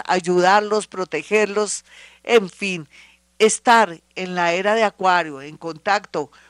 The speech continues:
con el mundo invisible, no con el más allá, es el más acá, donde está pasado, presente y futuro, será lo mejor para su vida, para entender que somos milagrosos, que tenemos que creer en las diosidencias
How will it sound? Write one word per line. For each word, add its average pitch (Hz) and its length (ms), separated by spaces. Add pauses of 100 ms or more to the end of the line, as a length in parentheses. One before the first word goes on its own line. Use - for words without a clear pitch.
con 170 220
el 165 120
mundo 165 280
invisible, 185 640
no 185 160
con 330 180
el 269 120
más 175 260
allá, 185 440
es - 140
el 175 140
más 180 240
acá, 180 400 (340)
donde 156 240
está 175 300
pasado, 185 440
presente 165 440
y - 20
futuro, 202 540 (260)
será 185 380
lo 190 100
mejor 190 480
para 160 240
su 170 220
vida, 202 420
para 175 160
entender 165 720 (320)
que 180 120
somos 180 520
milagrosos, 185 1080 (380)
que 180 440
tenemos 180 480
que 190 180
creer 175 560
en 180 140
las 156 320
diosidencias 180 1300